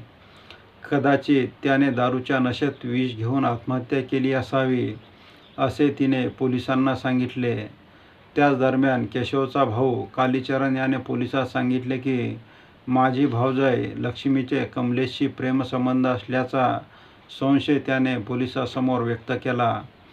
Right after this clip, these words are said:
त्या दोघांनीच माझ्या भावाचा खून केला असावा असे त्याने पोलिसांना सांगितले. एकीकडे खून झालेला असूनही त्याची बायको आत्महत्या केल्याचे सांगत होते, तर दुसरीकडे त्याचा भाऊ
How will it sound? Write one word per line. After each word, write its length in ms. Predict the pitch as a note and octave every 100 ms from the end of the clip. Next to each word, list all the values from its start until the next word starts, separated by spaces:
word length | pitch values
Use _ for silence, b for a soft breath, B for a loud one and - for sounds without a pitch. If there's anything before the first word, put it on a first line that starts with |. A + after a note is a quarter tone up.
| B B B - - -
त्या 140 | C#3+
दोघांनीच 560 | B2 A#2+ A#2 C3 C#3+ C3
माझ्या 320 | C#3 B2+ B2+ B2+
भावाचा 500 | A2+ B2 C3 C#3 B2
खून 440 | - - C#3 C3
केला 340 | B2 C3+ C3
असावा 520 | A#2+ A#2 A2+ C3+ C3 B2
असे 300 | - C3+ B2
त्याने 220 | C3 B2+
पोलिसांना 600 | B2 B2+ A#2+ A#2 C3 B2
सांगितले. 680 | A#2+ B2+ B2 A#2 A#2+ A#2 G#2 - - B B B B B B -
एकीकडे 600 | C#3+ - C3+ C#3 C#3 C3+ B2
खून 260 | - C#3+
झालेला 400 | B2 A#2 C3+ C3
असूनही 800 | B2+ A2 - C3+ B2+ C3+ B2 A2+ -
त्याची 300 | C3 B2 -
बायको 400 | C3+ B2 B2+ B2
आत्महत्या 560 | C3 B2 - C3 B2+ C#3
केल्याचे 520 | B2+ C3 B2+ B2 C3+
सांगत 420 | B2 B2+ A#2+ B2+
होते, 540 | B2+ B2 C3+ A#2+ A2 - B B B B B B -
तर 220 | D3 C#3+ B2
दुसरीकडे 720 | A#2 - C3+ C3+ C3+ C3 A#2
त्याचा 340 | B2+ B2 C3+
भाऊ 440 | A#2+ A#2 C3+ A#2+